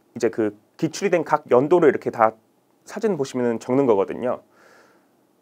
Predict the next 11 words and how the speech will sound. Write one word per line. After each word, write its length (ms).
이제 300
이런 440
부분을 520
하고서 360
이제 100
기본서 340
정독을 420
하면은 560
이제 140
어느 280
부분이 680